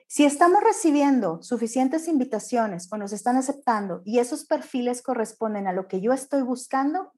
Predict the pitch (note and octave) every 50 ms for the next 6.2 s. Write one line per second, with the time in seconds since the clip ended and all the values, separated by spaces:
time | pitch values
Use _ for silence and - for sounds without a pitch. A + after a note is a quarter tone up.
0 | _ - F#3 F#3 F3+ F#3 F#3 F3+ E3 D3+ - - _ _ _ _ _ _ _ _
1 | _ _ _ _ _ - - _ _ _ _ _ _ _ _ _ _ - - B3+
2 | B3 A3 A3+ C#4+ D#4 E4+ E4+ F4 F4 E4+ F4 E4+ E4 D#4 D#4+ D#4 D#4+ E4 D#4+ D4+
3 | C4+ B3 A#3+ A#3+ B3 A#3+ A#3+ B3 B3 B3+ C4 B3+ B3+ B3 B3 B3 A#3+ A#3+ G#3+ A#3
4 | A#3 A#3 A#3 B3 A#3+ A#3+ - B3+ B3+ B3+ B3+ B3 B3 A#3+ A3+ - _ - A3 A3
5 | A3 A3 G#3+ G3 - G3+ G3 G3 G#3 A3+ A#3 B3 B3+ B3+ - - - A3 G#3+ A3
6 | A3+ A3+ A#3+ -